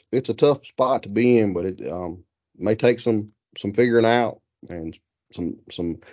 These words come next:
something. It may take some time that we, that none of us seem to have, but it may, this year we may have to do it. Take the time to figure it out.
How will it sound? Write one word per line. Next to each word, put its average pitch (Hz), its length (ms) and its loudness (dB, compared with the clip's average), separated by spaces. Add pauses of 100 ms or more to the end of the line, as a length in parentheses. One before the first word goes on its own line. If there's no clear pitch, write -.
(120)
something. 139 340 6
It 123 60 8
may 143 120 8
take 156 280 8
some 120 140 2
time 151 400 4
that 120 100 2
we, 131 160 2
that 120 240 2
none 147 200 6
of 151 120 6
us - 160 0
seem 165 240 2
to 131 80 0
have, 175 540 0
but 104 160 -2
it 110 100 -2
may, 131 280 0
this 131 360 -6
year 143 140 0
we 131 60 0
may 131 180 2
have 127 240 0
to 117 80 -4
do 120 220 0
it. 117 120 -4
Take 117 200 0
the 117 80 -10
time 120 320 -2
to 107 60 -6
figure 110 240 -2
it 110 60 0
out. 107 340 -2